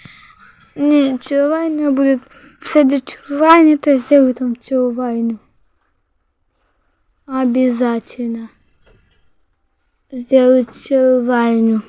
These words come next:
Чарування. Поставив два дерева, заставив три коврика, які скрафтив з этого. Дело в крышу. По-дизайнерски.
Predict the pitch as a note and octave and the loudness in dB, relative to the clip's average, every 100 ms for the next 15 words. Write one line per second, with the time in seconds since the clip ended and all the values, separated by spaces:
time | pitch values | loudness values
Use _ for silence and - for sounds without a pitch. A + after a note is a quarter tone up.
0 | _ - - _ - - B3+ C4 B3+ A#3+ | _ -20 -20 _ -14 -2 0 2 0 -2
1 | A#3+ A3+ A3 A3 A3 - _ _ _ _ | -2 -2 -2 -2 -4 -8 _ _ _ _
2 | - _ _ - - C4+ A#3 A3 A3+ A3+ | -20 _ _ -20 -4 0 2 2 0 0
3 | A3 B3+ D#4 D#4+ D4+ D4 C#4+ C#4 C#4 C4+ | 2 4 6 6 6 4 0 0 -2 -6
4 | - - _ _ _ _ A#3+ A#3+ - B3+ | -10 -20 _ _ _ _ -6 -6 0 2
5 | A#3 A3 - B3 A3+ D4 D#4 D4+ D4 C#4+ | 2 0 0 0 2 6 6 4 0 -4
6 | C#4 - _ - A#3+ B3+ - - A#3+ - | -4 -8 _ -18 -6 -4 -4 -6 -8 -8
7 | A#3+ A#3 A#3+ A3+ B3 A#3+ - - _ _ | -12 -6 -6 -6 -8 -10 -12 -20 _ _
8 | _ _ _ _ B3+ A#3+ - C#4+ C4+ A#3 | _ _ _ _ -10 -8 2 2 4 0
9 | A3 - B3+ A#3+ A#3+ C#4 D#4+ D#4 D#4 D4+ | -4 -4 -2 2 4 6 6 6 4 4
10 | C#4+ - - - C#4+ C#4 C4+ C4+ C4 B3+ | 2 -2 -14 -6 0 2 4 4 2 0
11 | - - - _ _ - - - _ B3+ | -4 -18 -20 _ _ -20 -20 -20 _ 2
12 | B3 C4 A#3+ B3 A#3+ A#3+ A#3 A#3 - - | 4 4 4 2 2 2 2 -4 -8 -10
13 | - A#3 | -6 -6